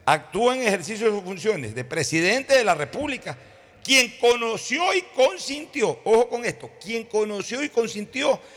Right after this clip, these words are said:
la celebración de contratos de transporte petrolero en perjuicio de fondos públicos en una de las empresas públicas pertenecientes a enco,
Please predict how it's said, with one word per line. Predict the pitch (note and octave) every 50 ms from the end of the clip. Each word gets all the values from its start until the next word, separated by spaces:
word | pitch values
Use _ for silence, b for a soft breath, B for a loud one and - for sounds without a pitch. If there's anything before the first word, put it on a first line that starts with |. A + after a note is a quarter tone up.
| B B -
la | F#3 A#3+ B3+ A#3+
celebración | - A#3+ B3+ B3+ B3 A#3+ A#3 A3+ G#3+ - - - D#4 E4 E4
de | D#4+ C#4 C4+
contratos | - B3 A3+ A3 - C4 C#4+ D4 D4 - C4 A#3
de | A3 G#3+
transporte | - A3 G#3 G3 - B3+ C4 C4 - C#4 A3
petrolero | - A3 G#3+ - G3+ G#3+ A#3 C4 C4 B3
en | A#3+ G#3
perjuicio | - G3+ F#3 F#3+ G3+ A#3+ A#3+ F3 A3
de | G#3+ F3
fondos | C#3+ G3+ A3 A3 G#3 -
públicos | G3+ - A3 A3+ A3+ A3 G#3+ - G#3 D3+ - B B B B B B
en | E3 F3 F#3 A3
una | A3 A3 A3+
de | G#3+
las | G3+ E3+
empresas | F3 - - G3+ G3 G#3 F#3+ -
públicas | - G3 G3 F#3+ - F#3 -
pertenecientes | - E3 - D#3+ D#3+ D3+ B2+ F3+ F3+ E3+ - E3+
a | E3 E3+ F3
enco, | G3 G3 F3+ - - F3 - -